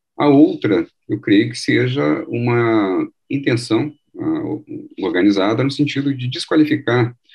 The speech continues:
o processo eleitoral brasileiro digital, com foco principalmente, ah, no seu cerne, que é a urna eletrônica. E essas,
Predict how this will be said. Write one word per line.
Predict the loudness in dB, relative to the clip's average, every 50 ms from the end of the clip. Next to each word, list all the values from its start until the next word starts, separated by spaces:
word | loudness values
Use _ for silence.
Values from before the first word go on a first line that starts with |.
| _ _ _
o | -8 -2
processo | 0 -2 -2 0 -2 -2 -2 0 0
eleitoral | 2 2 2 2 2 -2 -2 -2 -2 -2 -2
brasileiro | -2 -2 -4 -4 -4 -2 -2 2 2 2 2 0 -2
digital, | -4 -4 -6 -6 -4 -4 -2 -2 -2 -4 -6 -14 -20 _ _ _ _
com | -8 -8
foco | -6 -4 -2 -2 -2 -2 -6 _ _
principalmente, | -2 -2 0 0 -2 -2 0 2 2 4 4 2 2 0 -2 -2 -2 -4 _ _ _ _ _ _ _ _ _
ah, | -4 -2 -2 -2
no | 0 -2 -4 -4
seu | -4 -2 -2 -2 -2 -4
cerne, | -4 -2 0 0 2 2 2 0 -2 -4 -4
que | -2 0 0
é | 2 2
a | 2 2
urna | 2 2 2 2 2 2
eletrônica. | 0 -2 -2 -2 -4 -2 -2 -2 -2 -4 -4 -10 -14 -14 _ _ _ _ _ _ _ _ _ _ _ _ _ _ _ _ _ _ _ _
E | _ -8 -6 -4 -4 -4 -4 -6 -8 _ -4
essas, | -4 -2 -2 -4 0 0 0 0 0 -2 -10 -12 -12 -14 -16